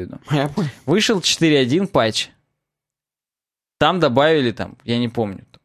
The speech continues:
Speaker 1: Каражан. Кажется, да.
Speaker 2: Я тебя
Speaker 1: Потом
Speaker 2: понял.
Speaker 1: вышел четыре один один, в котором пофиксили, что в Каражане не падал там в па-, па-, пэт в последнем, э, режиме, в мифическом.
Speaker 2: Я тебя понял,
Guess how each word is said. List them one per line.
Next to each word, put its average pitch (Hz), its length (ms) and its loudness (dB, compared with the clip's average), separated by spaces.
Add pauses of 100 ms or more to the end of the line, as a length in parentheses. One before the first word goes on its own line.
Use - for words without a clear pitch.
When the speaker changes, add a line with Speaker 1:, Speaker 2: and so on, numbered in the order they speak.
(140)
Speaker 1:
Каражан. 110 600 -2 (800)
Кажется, 123 380 0
да. 104 240 -2
Speaker 2:
Я 151 180 -4
тебя 202 140 -4
Speaker 1:
Потом 185 200 4
Speaker 2:
понял. 247 80 4
Speaker 1:
вышел 240 180 0
четыре 214 340 2
один 196 220 0
один, 202 320 0
в - 80 -18
котором 185 320 2
пофиксили, 190 500 0
что - 160 0
в - 80 -8
Каражане 165 520 2
не 143 120 2
падал 147 360 2
там 110 140 -2
в 110 80 -6
па-, 135 160 0
па-, 139 160 -2
пэт 139 300 0
в - 120 -16
последнем, 113 540 0
э, 107 240 0
режиме, 123 400 0
в 107 120 -4
мифическом. 117 680 -4
Speaker 2:
Я 135 140 0
тебя 180 120 -6
понял, 139 240 -6